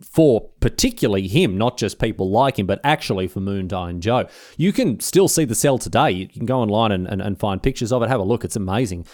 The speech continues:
Very small and narrow, as you can imagine. And its thick stone walls are lined with wooden railroad sleepers. And further, these sleepers have been filled with nails. They're basically, they basically look like studded wood. And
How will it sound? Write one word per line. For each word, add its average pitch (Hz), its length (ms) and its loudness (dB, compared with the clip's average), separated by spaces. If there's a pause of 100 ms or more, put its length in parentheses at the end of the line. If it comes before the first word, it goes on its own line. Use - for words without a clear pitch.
(120)
Very 120 180 2
small 113 340 0
and 98 100 0
narrow, 101 180 0
as 95 100 -2
you 95 60 -6
can 92 100 -8
imagine. 107 360 -2 (440)
And 117 140 -2
its - 180 -6
thick - 300 -4
stone 131 640 0
walls 107 640 0 (560)
are 117 100 0
lined 139 640 0
with 117 260 -4
wooden 147 580 0 (120)
railroad 104 720 0
sleepers. - 600 -10 (440)
And 104 280 -2
further, 165 560 0 (100)
these 120 300 -2
sleepers 156 560 -2 (160)
have 127 180 -4
been 123 220 -2
filled 135 400 0
with 117 200 -6
nails. 110 840 -2
They're 127 160 2
basically, 175 480 -2
they 143 120 2
basically 190 260 0
look 113 100 -2
like 104 160 -4
studded 127 480 0
wood. 98 400 -2
And 107 340 -4